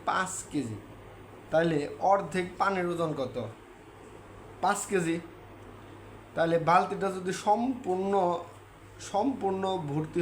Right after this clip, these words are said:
হয়, তাহলে সম্পূর্ণ পানির ওজন কত? দশ কেজি হবে। তাহলে বালতির ওজন সহ,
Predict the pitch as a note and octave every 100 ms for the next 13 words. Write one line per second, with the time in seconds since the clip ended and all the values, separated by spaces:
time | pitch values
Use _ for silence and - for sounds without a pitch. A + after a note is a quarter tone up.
0 | D3 C3+ C3 C#3+ D3 D3+ - F#3+ G#3 F#3+
1 | E3+ F3 F3+ F#3+ F3+ E3+ E3+ D#3+ D#3+ D#3
2 | A#2+ - - - - - - - - -
3 | - B2+ D#3+ E3 E3 - - E4+ G#3 G3
4 | D3+ C#3+ D#3 - - - - - - -
5 | - - - - - - - F3+ G3 F#3
6 | E3 D#3 C#3 D#3+ F#3 G3 F#3 F#3+ F3 A3+
7 | B3 C#4+ B3+ - F3+